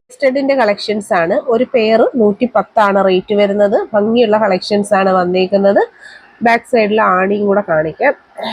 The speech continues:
ഇതുപോലെയാണ് ബാക്ക് സൈഡ് വരുന്നത്. ഗോൾഡിൻ്റെ സെയിം പാറ്റേണിലുള്ള വർക്ക് കൊടുത്തേക്കുന്നത്.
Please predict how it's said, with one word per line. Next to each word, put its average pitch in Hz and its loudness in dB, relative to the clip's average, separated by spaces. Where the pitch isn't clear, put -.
ഇതുപോലെയാണ് 220 2
ബാക്ക് 180 -2
സൈഡ് 196 2
വരുന്നത്. 170 0
ഗോൾഡിൻ്റെ 196 2
സെയിം 190 2
പാറ്റേണിലുള്ള 175 2
വർക്ക് 170 -2
കൊടുത്തേക്കുന്നത്. 165 2